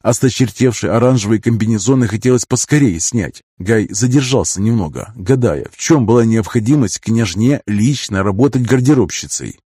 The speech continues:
Она выжидательно посмотрела на него, подняв бровь.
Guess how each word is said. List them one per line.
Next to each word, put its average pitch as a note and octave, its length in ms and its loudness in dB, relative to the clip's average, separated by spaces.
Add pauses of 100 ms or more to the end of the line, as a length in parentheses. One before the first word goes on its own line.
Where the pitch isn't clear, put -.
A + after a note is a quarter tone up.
Она B2 300 2
выжидательно B2 580 2
посмотрела B2 600 0
на G2+ 80 -2
него, G#2 400 -2 (200)
подняв B2+ 400 0
бровь. F#2 360 0